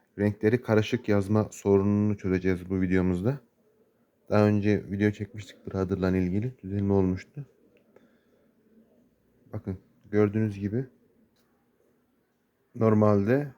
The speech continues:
bu şekil olması lazım. Mavi, sarı, kırmızı, siyah. Ama bizim gördüğümüz gibi bu şekilde. Bunun için menü tuşundan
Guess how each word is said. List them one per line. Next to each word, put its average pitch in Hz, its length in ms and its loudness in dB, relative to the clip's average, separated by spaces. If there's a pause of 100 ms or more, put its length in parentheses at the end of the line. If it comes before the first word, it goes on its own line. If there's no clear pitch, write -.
(160)
bu - 40 -20
şekil 107 260 -8
olması 98 360 -2
lazım. 92 280 -2
Mavi, 95 360 0
sarı, 95 440 0
kırmızı, 98 680 -2 (600)
siyah. 95 400 0 (1900)
Ama 104 240 2
bizim 101 200 -2
gördüğümüz 101 440 0
gibi 107 160 -6
bu 131 60 -10
şekilde. - 560 -12 (1400)
Bunun 117 220 0
için 110 400 -2 (2000)
menü 107 340 4
tuşundan 101 520 -2